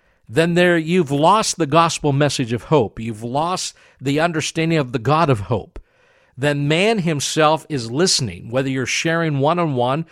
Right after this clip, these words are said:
you're preaching from a pulpit, wherever you may be. Um, you, you could be out in the street. Co-, ma-, matter of fact, there's a lot of men out there today who go out in the street corners with their bullhorns and their little devices, and they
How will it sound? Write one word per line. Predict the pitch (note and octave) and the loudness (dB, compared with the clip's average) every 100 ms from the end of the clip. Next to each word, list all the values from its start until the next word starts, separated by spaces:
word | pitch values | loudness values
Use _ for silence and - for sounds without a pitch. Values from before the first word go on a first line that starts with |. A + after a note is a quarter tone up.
| _ _ _ | _ _ _
you're | A2+ | -10
preaching | - - F#3 F3+ D#3 | -4 -2 0 -2 -2
from | D3+ C3 | 0 -2
a | |
pulpit, | - B2+ B2+ - D#3 | 0 0 0 0 -4
wherever | C3+ C#3 E3+ F#3+ | -2 0 0 0
you | F#3 E3 | 0 0
may | C#3+ C3 | -2 -4
be. | A#2+ F3 B2+ C3 - _ _ - | -2 -2 -2 -6 -12 _ _ -4
Um, | C3+ C3 C3 A#2+ | 0 2 0 -2
you, | C#3 | -6
you | C3 D3 | -4 -6
could | C#3 D#3+ | -4 -2
be | E3+ F3+ | 2 2
out | F3+ | 2
in | D3+ | -2
the | |
street. | - - A3 G3 | -6 -2 -4 -2
Co-, | D#3 - | -8 -8
ma-, | C3+ D3 | -8 -2
matter | D#3+ G3+ | 0 0
of | F#3+ | 0
fact, | D#3+ | -2
there's | C3+ A#2 | -2 -2
a | |
lot | C3+ D#3+ F#3+ | 2 2 2
of | B2+ - _ _ _ | -4 -14 _ _ _
men | B2 D3 D3 | -2 0 2
out | C3+ C3+ | 0 0
there | B2+ | -2
today | - A#2+ B2+ B2+ | -2 -2 0 0
who | B2+ | 0
go | A#2+ C3+ | 2 2
out | C3+ | 2
in | |
the | B2+ | 0
street | - D3 C#3 | -4 -4 -4
corners | - C3 B2 B2 B2+ | -2 -2 -2 -4 -4
with | A#2 | -2
their | A#2+ | -4
bullhorns | G#2+ B2 B2+ C3 B2 B2 A#2 A#2 | -2 0 0 0 -2 -2 -4 -6
and | A2 | -2
their | A#2 | -2
little | C3 C#3 | 0 0
devices, | A#2 A2+ A#2+ A#2+ - B2 - | -2 -2 0 0 0 -4 -4
and | A2+ | -4
they | A2+ | -4